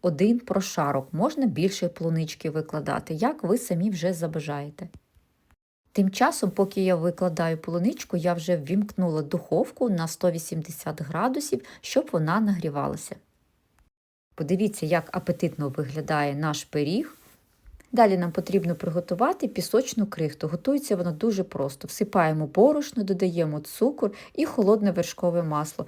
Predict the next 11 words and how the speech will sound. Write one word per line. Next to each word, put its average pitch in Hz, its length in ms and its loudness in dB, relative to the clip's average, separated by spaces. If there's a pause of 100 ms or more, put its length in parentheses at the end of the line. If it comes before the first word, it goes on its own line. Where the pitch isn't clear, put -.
(260)
Все 339 300 4
ретельно 220 420 4
перемішуємо 170 720 -2
пальчиками. - 760 -4 (680)
Це 233 180 6
у 214 60 6
вас 196 160 2
піде 208 260 2
буквально 180 520 2
одна 156 240 -2
хвилинка. 135 640 -6